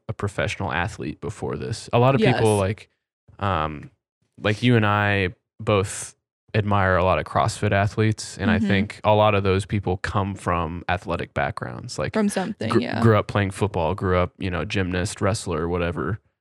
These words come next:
Speaker 2: Yeah.
Speaker 1: Um, but there's only a few that just, like, took it up, and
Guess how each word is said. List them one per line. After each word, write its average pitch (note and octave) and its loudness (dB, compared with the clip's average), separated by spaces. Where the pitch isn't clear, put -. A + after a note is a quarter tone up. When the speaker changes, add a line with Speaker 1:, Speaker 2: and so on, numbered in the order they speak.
Speaker 2:
Yeah. - 0
Speaker 1:
Um, C2 -8
but - 2
there's A2 4
only G#2 2
a D#2 2
few G#2 2
that E2+ 0
just, - -4
like, E2+ -4
took - -2
it F#2 0
up, F2+ 2
and F2+ -4